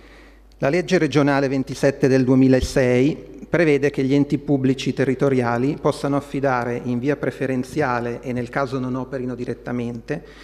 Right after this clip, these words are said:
la gestione dei propri centri sportivi a società e associazioni sportive dilettantistiche. Tale normativa regionale lascerebbe intendere quindi di poter procedere ad un affidamento diretto,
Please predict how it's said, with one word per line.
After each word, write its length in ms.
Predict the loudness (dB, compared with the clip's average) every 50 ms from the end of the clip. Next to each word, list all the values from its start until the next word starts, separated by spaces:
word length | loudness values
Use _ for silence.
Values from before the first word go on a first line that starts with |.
| -20 -18 -10
la 100 | -6 -6
gestione 420 | -4 -2 -4 -2 0 0 2 2 2
dei 100 | 2 2
propri 320 | 0 0 -2 -2 -4 -6
centri 320 | -4 -4 -4 -4 -4 -4 -6
sportivi 600 | -4 -2 -2 -2 -2 -4 -4 -2 -2 -2 -2 -4
a 100 | -4 -6
società 600 | -4 -4 -4 -2 -2 -2 0 0 -2 -2 -2 -2
e 80 | -2 -4
associazioni 680 | -2 -2 -4 -4 -4 -6 -8 -8 -4 -2 -2 0 -2
sportive 480 | -2 -4 -6 -6 -6 -8 -8 -8 -6 -6
dilettantistiche. 1120 | -6 -6 -6 -8 -8 -8 -6 -6 -6 -6 -8 -10 -10 -10 -12 -14 -10 -8 -6 -8 -8 -10 -16 -20 -20 -20 -20 -20 -20 -20 -20 -8 -4
Tale 200 | -2 -2 0 0
normativa 500 | -2 -2 -2 -2 -2 0 0 0 2 2
regionale 720 | 0 0 0 0 0 2 2 0 0 0 0 0 0 0
lascerebbe 500 | -2 -2 -2 -2 -2 0 0 0 0 0
intendere 540 | 0 0 2 2 2 2 2 2 0 0 0
quindi 560 | -2 -2 -2 -2 -4 -4 -6 -8 -8 -10 -10 -14 -20 -20 -20 -20 -12
di 140 | -8 -4 0
poter 280 | 0 2 2 2 0 2
procedere 580 | 2 0 0 0 2 2 2 4 4 2 2
ad 80 | 2 0
un 100 | 0 0
affidamento 640 | -2 -2 -2 0 0 0 2 2 0 2 2 0
diretto, 640 | 2 2 2 2 0 -2 -4 -8 -8 -6 -6 -6 -6